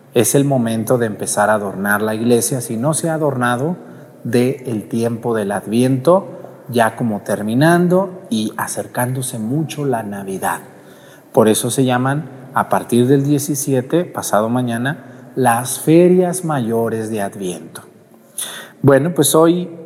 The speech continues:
hoy día de quincena, diciembre, me huele a aguinaldo, ¿verdad que sí, señora? Las que cobran van a estar bien forradas de dinero para darles a todos los sobrinos, primos, amigos,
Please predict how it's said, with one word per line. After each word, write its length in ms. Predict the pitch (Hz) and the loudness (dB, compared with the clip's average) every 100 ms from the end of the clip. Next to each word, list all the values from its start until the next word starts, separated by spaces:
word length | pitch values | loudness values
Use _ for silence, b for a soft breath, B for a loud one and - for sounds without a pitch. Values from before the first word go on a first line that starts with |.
| - | -2
hoy 500 | 143 156 160 147 120 - | 4 6 6 2 -2 -8
día 240 | 135 147 | 4 6
de 100 | 147 | 6
quincena, 1000 | 147 123 113 110 143 165 175 185 180 - - | 0 -6 -6 -2 0 0 0 -2 -6 -16 -2
diciembre, 1080 | 117 104 156 131 156 170 175 170 185 196 180 | 0 0 0 0 2 2 0 0 0 -2 -4
me 160 | 135 | -4
huele 320 | 113 135 143 151 | 2 4 4 2
a 20 | |
aguinaldo, 800 | 123 117 120 156 175 180 208 208 | 0 -2 0 2 2 4 2 2
¿verdad 220 | 151 156 | -2 -2
que 100 | 160 | -2
sí, 160 | 165 | -2
señora? 360 | 156 170 170 190 | -2 -2 -2 0
Las 180 | 180 135 | 0 -2
que 140 | 135 | -4
cobran 480 | 120 139 156 190 233 B B B B - | 0 2 4 2 0 B B B B 0
van 240 | 123 135 | 4 4
a 20 | |
estar 280 | 143 147 147 | 4 4 4
bien 240 | 147 165 | 4 2
forradas 540 | 151 165 139 151 165 143 | 2 2 4 4 4 2
de 120 | 139 | 0
dinero 560 | 123 117 131 165 190 180 | -2 -2 -2 0 0 0
para 220 | 127 117 | -2 0
darles 340 | 123 131 131 | 0 -2 -4
a 160 | 120 - | -6 -4
todos 480 | 156 180 202 214 208 | 2 4 4 4 2
los 200 | 196 147 | 0 0
sobrinos, 600 | 156 143 127 127 131 135 | -2 0 0 0 -2 -6
primos, 520 | - 104 107 113 117 | -4 -4 -4 -6 -4
amigos, 540 | 107 95 95 131 143 | -4 -6 -2 0 0